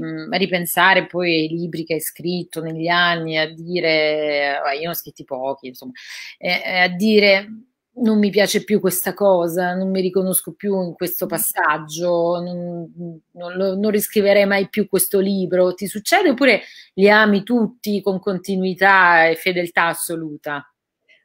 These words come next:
Speaker 2: Allora, guarda, li amo tutti.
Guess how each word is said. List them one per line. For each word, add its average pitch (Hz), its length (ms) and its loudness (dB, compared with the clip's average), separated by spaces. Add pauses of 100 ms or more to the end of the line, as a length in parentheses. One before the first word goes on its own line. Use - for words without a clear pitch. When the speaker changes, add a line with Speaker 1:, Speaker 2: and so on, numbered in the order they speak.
(100)
Speaker 2:
Allora, 165 840 0 (220)
guarda, 160 760 0 (200)
li 233 180 2
amo 349 320 2
tutti. 156 840 -12